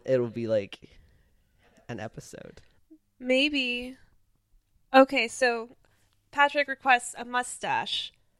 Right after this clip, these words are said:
Speaker 2: and the mustache is there for a second, drawn on his face, and then it flies away. Perhaps the jellyfish and the mustache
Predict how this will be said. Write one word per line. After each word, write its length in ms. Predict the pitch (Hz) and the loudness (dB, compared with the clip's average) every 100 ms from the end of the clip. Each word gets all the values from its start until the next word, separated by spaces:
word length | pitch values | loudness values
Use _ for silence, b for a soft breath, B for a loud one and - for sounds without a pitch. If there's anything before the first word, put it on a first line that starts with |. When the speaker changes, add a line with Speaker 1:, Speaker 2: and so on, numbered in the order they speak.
| _ _ _ _ _ | _ _ _ _ _
Speaker 2:
and 200 | 233 233 | -2 -2
the 40 | 233 | -2
mustache 840 | 240 240 - 247 214 220 - - _ _ _ | -2 -2 -2 2 2 2 -6 -8 _ _ _
is 420 | 202 220 - - _ _ | -4 -4 -6 -14 _ _
there 300 | 233 262 311 | 0 2 4
for 100 | 320 | 2
a 80 | 294 | -2
second, 460 | 294 269 233 233 - _ _ _ 240 - - - _ _ - | -2 -8 -8 -12 -16 _ _ _ -20 -18 -18 -18 _ _ -20
drawn 320 | 214 247 247 | 2 4 6
on 140 | 247 226 | 4 -2
his 180 | 233 - | -8 -6
face, 340 | 220 208 - | -4 -4 -8
and 180 | - 208 | -12 -4
then 160 | 208 208 | -4 -4
it 140 | - _ _ | -8 _ _
flies 280 | 214 208 208 | -2 -2 -2
away. 340 | 202 180 - - _ _ _ _ _ _ _ | -10 -12 -16 -20 _ _ _ _ _ _ _
Perhaps 840 | - 247 254 247 - - - - _ | -14 -8 -2 -2 -2 -12 -20 -20 _
the 80 | 240 | -12
jellyfish 960 | 254 254 262 254 214 170 - - - _ _ _ _ _ | -6 -2 -2 -2 -4 -4 -6 -12 -12 _ _ _ _ _
and 220 | 220 220 | -10 -10
the 60 | 220 | -14
mustache 960 | 226 247 - - 165 131 240 - - | -12 -14 -16 -14 -14 -14 -14 -14 -14